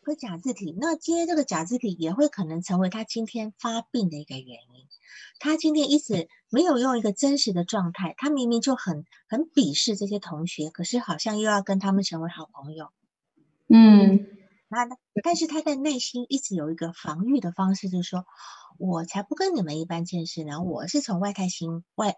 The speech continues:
Speaker 1: 外星球来的人，我比你们高等多了。我现在只不过因为我没有办法回去，
Speaker 2: 嗯。
Speaker 1: 所以我跟你们，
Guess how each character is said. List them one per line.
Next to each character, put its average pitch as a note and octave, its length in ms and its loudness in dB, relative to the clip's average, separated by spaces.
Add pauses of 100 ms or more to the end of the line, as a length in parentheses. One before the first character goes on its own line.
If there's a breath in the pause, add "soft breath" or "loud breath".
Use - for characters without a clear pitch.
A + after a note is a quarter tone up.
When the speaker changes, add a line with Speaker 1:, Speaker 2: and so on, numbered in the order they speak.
(100)
Speaker 1:
外 G#3 200 0
星 G3 220 -2
球 D#3 180 -8
来 C#3 220 -10
的 C3+ 100 -12
人， C3 160 -14 (260 loud breath)
我 G3+ 220 2
比 A3+ 160 -4
你 A#3+ 80 -2
们 E3 160 -6
高 F#3 180 0
等 D#3 200 -4
多 D3+ 260 -6
了。 D3 160 -4 (540)
我 F#3 100 0
现 C#4 160 2
在 D4 140 4
只 G#3 180 12
不 G3+ 80 4
过 B3+ 160 0
因 B3 120 -6
为 A3+ 260 2
我 D#3 120 -6
没 F3 140 -2
有 A3 100 0
办 G#3 180 -4
法 F3 140 -2
回 D#3+ 260 -4
去， F#3+ 400 0
Speaker 2:
嗯。 - 20 -2
Speaker 1:
所 E3+ 280 -2
以 G3 60 2
我 B2+ 120 -2
跟 E3+ 200 -2
你 D3+ 60 -6
们， - 260 -18